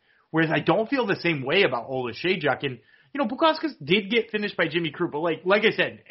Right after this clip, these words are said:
you know, that's a, that's a tough sell right there. So I actually think that this fight probably goes late with Bukauskas being cautious early, making sure he, he fends off any takedown attempts he has to, or make sure he stays out of trouble with some big exchanges.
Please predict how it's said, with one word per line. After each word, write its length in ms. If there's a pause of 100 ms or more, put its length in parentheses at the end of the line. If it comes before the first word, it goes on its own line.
(200)
you 160
know, 180
that's 200
a, 180 (120)
that's 160
a 80
tough 300
sell 240
right 200
there. 200
So 320 (500)
I 220
actually 420
think 180
that 160
this 200
fight 260
probably 540
goes 260
late 300
with 160
Bukauskas 580 (400)
being 340
cautious 540
early, 320 (300)
making 340
sure 300
he, 320
he 520 (240)
fends 300
off 300
any 200
takedown 440
attempts 340
he 160
has 280
to, 260
or 180 (260)
make 160
sure 220
he 160
stays 380
out 140
of 60
trouble 320
with 200
some 180
big 240
exchanges. 640